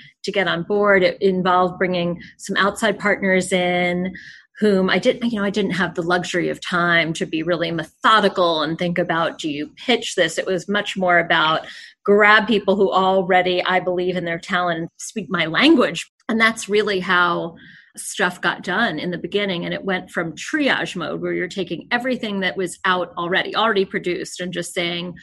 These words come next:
"What do you scrap? What do you fix?" And this was not me putting yet my imprint on it. This was just like, "What is viable right now?" And then starting to say, "What's next? And how do we want to communicate?" But,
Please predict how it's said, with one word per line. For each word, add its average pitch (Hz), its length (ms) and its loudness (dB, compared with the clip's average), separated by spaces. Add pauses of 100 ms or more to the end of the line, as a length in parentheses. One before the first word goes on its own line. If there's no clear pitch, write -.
(300)
"What 214 180 2
do 214 60 4
you 190 100 -2
scrap? 202 540 2
What 190 140 0
do 185 40 -4
you 185 80 0
fix?" 196 340 -2
And 220 120 -4
this 240 140 -4
was 185 120 -4
not 190 200 2
me 190 120 -2
putting 185 340 -4
yet 180 200 -2
my 165 300 -8
imprint 214 520 -2
on 147 160 -2
it. - 140 -6
This 202 180 -4
was 175 160 -4
just 180 300 -4
like, 151 260 -6 (280)
"What 240 340 -2
is 185 220 0
viable 190 600 2
right 175 200 -4
now?" 170 180 -4
And 180 180 -6
then 196 240 2
starting 180 420 -2
to 175 80 -6
say, 170 300 -2
"What's 175 320 -6
next? 175 380 -4
And 165 100 -10
how 175 140 -4
do 190 80 -2
we 180 100 -4
want 180 160 -6
to 175 60 -8
communicate?" 175 880 -8
But, 190 180 -4